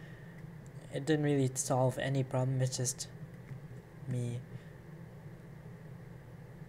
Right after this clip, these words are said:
Alright, so n-, next we're going to create a score system. For that we need a score, we need to keep track of the score of the left paddle and the right paddle. That obviously means we need two variables, so score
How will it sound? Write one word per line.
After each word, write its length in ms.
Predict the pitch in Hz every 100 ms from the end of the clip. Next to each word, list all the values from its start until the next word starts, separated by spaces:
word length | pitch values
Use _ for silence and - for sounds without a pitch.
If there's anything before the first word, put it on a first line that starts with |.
| - - - -
Alright, 260 | 135 135
so 160 | - 147
n-, 300 | 139 139 131 - - - -
next 360 | 190 226 - -
we're 140 | 165
going 200 | 156 160
to 100 | 156
create 500 | - 143 147 147 - -
a 60 |
score 320 | 143 - 165 156
system. 420 | 123 - - 107 - - - - - - - -
For 180 | - 160
that 300 | 175 202 170
we 120 | 165
need 180 | 165 160
a 80 | 139
score, 440 | - 151 160 165 - - - -
we 80 | 147
need 160 | 170 175
to 80 | 151
keep 260 | - 160
track 280 | - 147 147
of 100 | 131
the 100 | 135
score 300 | 131 143 139
of 120 | 123
the 100 | 120
left 340 | 120 139 147 -
paddle 260 | 151 147
and 160 | 143 143
the 60 |
right 240 | 139 147 143
paddle. 300 | 120 113 113 - - - - - -
That 260 | 147 165 165 - - -
obviously 480 | 151 147 143 139 139
means 240 | 135 127
we 80 | 127
need 160 | 123 127
two 140 | 135
variables, 480 | 143 156 120 110 -
so 120 | 123
score 460 | 123 - 131 139